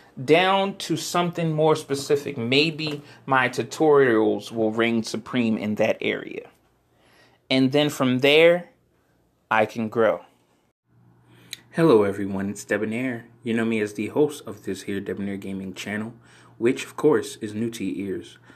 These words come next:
but most certainly not to the game. And in today's episode, we're going to be talking about the YouTube tip of the day. This is a brand new segment that I'm gonna be starting where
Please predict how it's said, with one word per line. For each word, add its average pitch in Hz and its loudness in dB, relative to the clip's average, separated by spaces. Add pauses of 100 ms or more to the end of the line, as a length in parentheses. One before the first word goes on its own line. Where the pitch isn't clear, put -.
(200)
but 117 -2
most 120 -4
certainly 101 -4
not 95 -8
to - -20
the - -12
game. 104 -12 (500)
And 107 -6
in 107 -6
today's 113 0
episode, 110 -6
we're 107 -4
going 104 -8
to - -8
be 107 -8
talking 113 -6
about 95 -8 (920)
the 110 0
YouTube 120 -2
tip - -4 (120)
of 110 -6
the 104 -6
day. 92 -8 (480)
This 110 -8
is - -16
a 104 -14
brand 101 -4
new 98 -6
segment 98 -8
that 98 -10
I'm 104 -10
gonna 98 -10
be 95 -10
starting 151 -2
where 104 -2